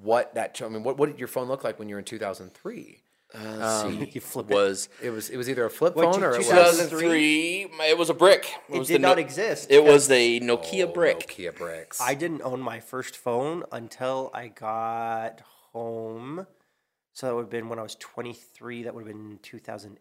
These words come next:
Speaker 3: eight is when I got my first phone. So,
Speaker 1: So, okay, I, I wanna, I wanna, uh, branch off of this and then talk about, so, um, because I,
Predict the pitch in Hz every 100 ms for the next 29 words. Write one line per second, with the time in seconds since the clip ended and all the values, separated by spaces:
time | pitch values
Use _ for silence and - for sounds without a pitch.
0 | _ 117 - - - - - - 107 -
1 | - - _ - - _ _ _ _ _
2 | _ _ - - 110 - _ _ _ -
3 | _ _ - 160 156 151 - - 139 113
4 | 92 - _ _ - 127 120 127 147 147
5 | - 120 131 110 - - 101 87 104 113
6 | - 120 113 117 - 110 104 - - 104
7 | 104 104 104 107 101 98 - 107 101 101
8 | - 104 98 92 90 90 90 _ _ _
9 | _ _ _ _ _ _ - _ 117 117
10 | 147 131 120 113 123